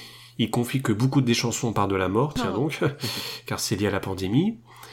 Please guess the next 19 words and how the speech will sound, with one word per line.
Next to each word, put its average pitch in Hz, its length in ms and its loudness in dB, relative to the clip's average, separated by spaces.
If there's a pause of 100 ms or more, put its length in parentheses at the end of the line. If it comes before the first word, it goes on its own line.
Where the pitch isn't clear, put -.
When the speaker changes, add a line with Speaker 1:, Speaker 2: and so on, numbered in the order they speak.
(720)
Speaker 1:
Et 107 120 2
il 104 180 2
est, 101 120 6
il 104 920 -2
avoue 107 220 2
aussi 117 200 2
avoir 107 240 4
été 107 160 0
un 107 100 2
petit - 140 -8
peu 127 100 -2
marqué 117 440 2
par 110 160 -2
le 104 60 -4
passage - 360 -4
de, 104 180 -2
des 98 120 -6
soixante - 440 -4
ans, 160 320 4